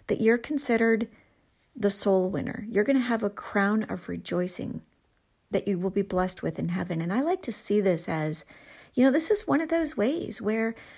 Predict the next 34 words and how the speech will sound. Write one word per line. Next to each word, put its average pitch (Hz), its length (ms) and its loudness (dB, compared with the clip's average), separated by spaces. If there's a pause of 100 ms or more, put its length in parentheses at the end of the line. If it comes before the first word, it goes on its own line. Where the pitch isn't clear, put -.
(140)
people 302 240 2
are 359 60 6
gonna 320 160 0
come 254 160 4
up 247 140 2
to - 120 -4
you 185 140 2
when 180 160 0
you 208 80 0
become 240 320 0
physically 240 380 -2
unrecognizable, 196 1040 -4 (120)
and 233 160 2
you 262 60 4
might 233 220 2
even 240 180 0
be 226 140 -2
there 202 180 0
now. 160 540 -4 (1600)
And 240 380 4
they're 254 180 6
gonna 294 180 6
say, 285 540 0
"How 233 200 -2
did 254 160 0
you 226 80 -2
do 233 180 -4
that? - 300 -8 (240)
Like, 208 200 -2
what 190 160 0
did 233 160 2
you 254 100 4
do 202 160 2
lo-, 180 200 2